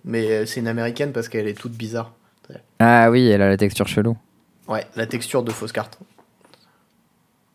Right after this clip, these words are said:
Speaker 1: Ouais, c'est ça. Pour chaque type de carte, vous pouvez mettre dans votre main une carte de ce type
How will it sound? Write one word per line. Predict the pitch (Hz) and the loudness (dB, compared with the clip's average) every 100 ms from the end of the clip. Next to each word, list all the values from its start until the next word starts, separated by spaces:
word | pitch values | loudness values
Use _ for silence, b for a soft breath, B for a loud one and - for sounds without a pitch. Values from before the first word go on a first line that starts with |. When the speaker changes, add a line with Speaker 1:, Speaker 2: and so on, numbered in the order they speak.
| _ _ _ _ _ _ _ | _ _ _ _ _ _ _
Speaker 1:
Ouais, | 196 | -6
c'est | 180 | -4
ça. | 139 | -4
Pour | 175 127 | -4 -2
chaque | - 196 | 0 0
type | - | -2
de | 151 139 | -4 0
carte, | 156 180 | 2 0
vous | 127 | -2
pouvez | 120 117 | -6 -4
mettre | 147 160 | -4 -2
dans | 147 | -4
votre | 139 143 - 127 | -2 -4 -4 -4
main | 139 165 - | -2 -4 -6
une | 120 | -6
carte | 123 160 165 - | -2 -2 -2 -12
de | 113 | -12
ce | 113 - 147 | -12 -10 -10
type | 135 - - | -8 -12 -14